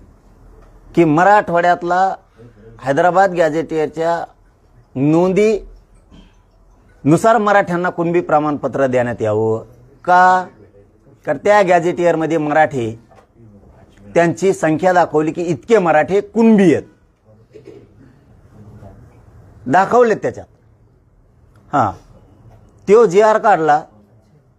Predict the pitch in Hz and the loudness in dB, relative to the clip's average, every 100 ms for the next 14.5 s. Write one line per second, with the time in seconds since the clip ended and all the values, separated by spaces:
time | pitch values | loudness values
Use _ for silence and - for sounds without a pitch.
0 | _ _ _ _ _ _ _ _ _ _ | _ _ _ _ _ _ _ _ _ _
1 | - - - 120 165 214 202 196 190 190 | -20 -20 -12 -2 2 2 2 2 2 2
2 | 180 175 175 175 175 175 180 175 165 160 | 2 0 0 0 -2 -4 -2 -2 -2 -4
3 | 147 147 151 135 113 - _ _ _ _ | -6 -4 -2 -2 -4 -10 _ _ _ _
4 | _ _ _ _ _ _ 117 _ 98 _ | _ _ _ _ _ _ _ _ -20 _
5 | _ 104 - - _ _ _ _ - 147 | _ -20 -20 -20 _ _ _ _ -2 2
6 | 196 170 175 208 175 165 165 180 185 151 | 2 2 0 0 0 -2 -4 -2 0 0
7 | 135 202 151 - _ _ _ _ _ _ | 0 -2 -4 -10 _ _ _ _ _ _
8 | _ - - _ _ _ - - _ _ | _ -20 -20 _ _ _ -20 -20 _ _
9 | _ _ - _ - - 117 135 160 170 | _ _ -20 _ -20 -12 -4 -2 -2 -2
10 | 127 120 175 196 214 233 240 233 190 165 | -2 0 2 4 2 2 0 2 0 2
11 | 139 117 131 - _ _ _ _ _ _ | -2 -6 -8 -14 _ _ _ _ _ _
12 | _ - 139 165 202 208 202 180 170 202 | _ -10 -6 -2 -2 0 0 2 0 0
13 | 175 185 202 214 214 196 190 185 151 180 | 2 4 2 0 0 2 2 -2 -2 0
14 | 190 190 156 131 | 2 0 -2 -2